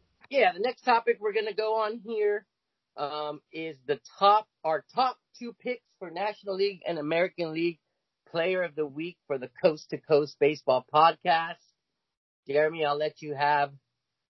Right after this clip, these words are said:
uh, the floor to start off with the National League Player of the Week.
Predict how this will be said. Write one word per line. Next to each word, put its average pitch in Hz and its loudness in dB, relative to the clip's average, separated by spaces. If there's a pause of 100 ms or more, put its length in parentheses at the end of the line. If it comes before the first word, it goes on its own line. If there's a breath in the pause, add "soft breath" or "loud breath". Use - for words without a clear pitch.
(220)
uh, 131 -6
the 127 -6
floor 147 0
to 139 -20
start 139 -2
off 139 0
with 127 -8
the 120 -8
National 151 -4
League 143 -8
Player 147 2
of 120 -10
the 117 -4
Week. 113 -18